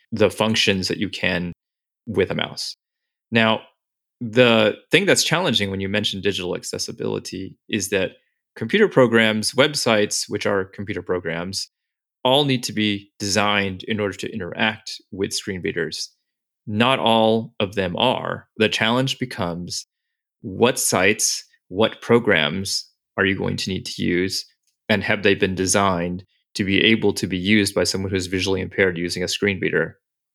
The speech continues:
And if they're not accessible, you've got to find a way to get around it.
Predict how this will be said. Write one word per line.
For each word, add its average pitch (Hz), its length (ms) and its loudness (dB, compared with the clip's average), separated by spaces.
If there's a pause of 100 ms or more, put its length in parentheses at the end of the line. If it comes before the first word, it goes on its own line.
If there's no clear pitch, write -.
(160)
And 101 80 -4
if 92 120 -4
they're 98 160 0
not 110 500 2 (320)
accessible, 90 840 -2 (280)
you've 98 140 -8
got 98 120 4
to 92 60 -4
find 92 220 -4
a 90 60 -2
way 87 300 -4 (280)
to - 100 -12
get 92 100 0
around 101 340 2
it. 76 260 -4